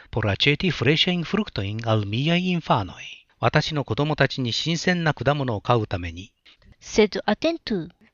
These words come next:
Speaker 2: vi stiras aŭton tro rapide.
Speaker 1: だけど気をつけてよ。あなたは猛スピードで運転しているよ。Ĉar oni vendas ilin je la prezo malmultekosta dum nur duontago。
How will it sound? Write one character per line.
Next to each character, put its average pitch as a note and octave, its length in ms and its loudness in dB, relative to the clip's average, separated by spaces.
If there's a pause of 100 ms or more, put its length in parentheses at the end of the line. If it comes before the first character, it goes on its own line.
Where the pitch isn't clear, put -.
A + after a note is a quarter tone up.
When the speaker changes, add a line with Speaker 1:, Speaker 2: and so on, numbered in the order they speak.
Speaker 2:
vi A3+ 160 -2
stiras C#4+ 680 0
aŭton C#4 460 -2 (100)
tro A#3+ 240 -4
rapide. G#3+ 680 -4 (340)
Speaker 1:
だ - 140 2
け - 80 2
ど A2 100 -2
気 - 140 -2
を - 60 0
つ - 100 -10
け G#3+ 100 2
て - 100 2
よ。 E3+ 220 4 (140)
あ C3+ 140 0
な D3 100 4
た F3 80 4
は D#3 80 6
猛 B2+ 240 2
ス - 100 -6
ピ G3+ 160 -2
ー G3+ 60 -2
ド G3 80 4
で C#3+ 80 4
運 B2 160 2
転 A#2+ 240 0
し - 60 -4
て A2+ 100 -2
い G2 60 -2
る F#2 100 -4
よ。 C#3+ 240 0 (380)
Ĉar B2 300 2 (100)
oni E3+ 360 4
vendas G3+ 340 0
ilin A#2+ 440 4
je A#2 180 4
la A#2 80 6
prezo E3 440 2
malmultekosta D3 1000 2 (320)
dum G2+ 260 -2
nur C#3 240 -2
duontago。 B2 680 2